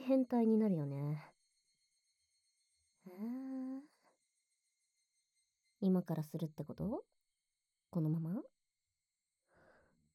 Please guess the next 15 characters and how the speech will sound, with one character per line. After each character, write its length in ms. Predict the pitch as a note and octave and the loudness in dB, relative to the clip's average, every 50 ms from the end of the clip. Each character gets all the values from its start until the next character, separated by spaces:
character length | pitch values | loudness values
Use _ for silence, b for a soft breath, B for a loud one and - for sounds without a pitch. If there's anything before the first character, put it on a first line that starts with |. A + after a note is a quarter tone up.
| _ _ B B B B B B B B B B B B B B B B B B B _ | _ _ B B B B B B B B B B B B B B B B B B B _
う 80 | C4 | 4
ー 0 | |
ん。 1120 | G3+ G#3+ G#3+ G#3+ G#3 G#3 G#3 G#3 G3+ G3+ G3+ G3 G3 F#3+ F#3+ F#3 F#3 F#3 F3+ F3 F3+ F#3+ - - _ _ _ _ _ _ _ _ _ _ _ _ _ _ _ _ _ _ _ _ _ _ | 6 8 8 8 8 8 8 8 8 8 8 8 8 8 8 6 6 6 4 2 0 -2 -4 -8 _ _ _ _ _ _ _ _ _ _ _ _ _ _ _ _ _ _ _ _ _ _
ま、 180 | C4 B3 A#3 | 4 4 4
今 40 | A#3 - _ | 4 0 _
日 80 | - C4+ | 4 6
は 380 | B3+ B3+ B3 A#3 A3 G#3 - | 6 8 6 6 4 4 4
親 300 | G#3+ G#3 G#3+ A3 A#3 A#3+ | 2 2 4 4 4 4
い 140 | A#3 A3 G#3 | 4 6 6
な 200 | G3+ G#3+ G#3+ A3 | 4 4 4 2
い 100 | A3 A3 | 0 0
日 260 | G#3+ - - A3+ A3 | -2 -6 -6 -4 -4
だ 140 | G3+ G#3+ G3+ | -2 -2 -4
か 240 | - _ - F#3 E3+ G#3+ | -4 _ -6 -6 -4 -2
ら、 160 | A3+ G3+ - | -2 -4 -4